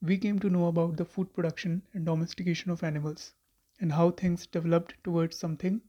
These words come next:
more better. Maps will be important for sites purpose. History optional students can see the debate on necessity of domestication in this chapter that is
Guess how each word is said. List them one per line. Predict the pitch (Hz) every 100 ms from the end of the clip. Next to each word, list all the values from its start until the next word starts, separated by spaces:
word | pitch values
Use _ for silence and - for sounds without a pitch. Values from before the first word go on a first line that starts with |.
| _ -
more | 165 185
better. | 156 156 - - _ _ _ _ _ _ _ _ -
Maps | 165 180 - 208
will | 185
be | 190
important | 170 175 160 180 170
for | 170
sites | - 160 160
purpose. | - 160 175 185 - _ _ _ _ _ _ -
History | 180 - 196
optional | 180 - 180
students | 165 - 170 175 -
can | - 165
see | 165 170
the | 170
debate | 165 170 175 180 - _
on | 180 160
necessity | 165 190 180 190 180
of | 170
domestication | 160 160 - - 165 -
in | 165
this | 160 160
chapter | - 151 - 196 - _ _ _ _ _ _ _ _ _
that | 180 170
is | 180 175 -